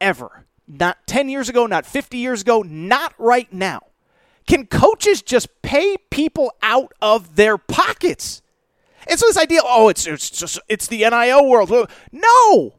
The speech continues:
that's not even remotely the same thing. N I L, Bryce Young doing a, an Old Spice commercial is a lot different than Jeremy Pruitt and his wife paying people out of their pockets. And so now the question becomes, what's next, right? So that's what happened. That's just my harebrained reaction.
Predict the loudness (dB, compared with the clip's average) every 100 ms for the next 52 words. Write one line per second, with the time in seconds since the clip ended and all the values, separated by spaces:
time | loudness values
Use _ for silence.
0 | _ 0 0 -4 -6 0 0 0 0 2
1 | 6 4 4 -2 -2 -2 -2 -4 -2 -2
2 | -2 -6 _ _ _ _ _ -2 0 4
3 | 4 4 2 0 2 4 2 4 4 4
4 | -4 -2 0 2 2 2 0 -2 2 4
5 | 4 0 -2 -2 -2 -4 -4 -4 -4 -6
6 | -2 2 2 2 -2 -2 -6 -4 -6 -8
7 | _ _ _ -4 -2 -4 -4 -6 0 2
8 | 2 0 -2 0 0 0 -4 -4 -4 -8
9 | -4 -2 0 -4 -4 -6 -6 -12 -12 -4
10 | 2 4 2 -8 _ -6 0 0 2 0
11 | 0 -2 -8 -6 -6 -4 -4 -4 -8 -10
12 | -4 -2 -2 -2 -2 0 -2 0 -2 0
13 | -2 -4 -12 _ 0 0 0 -6 -6 -4
14 | -2 -2 -2 -2 -2 -2 -6 -4 -2 -2
15 | -2 -6 -14 -20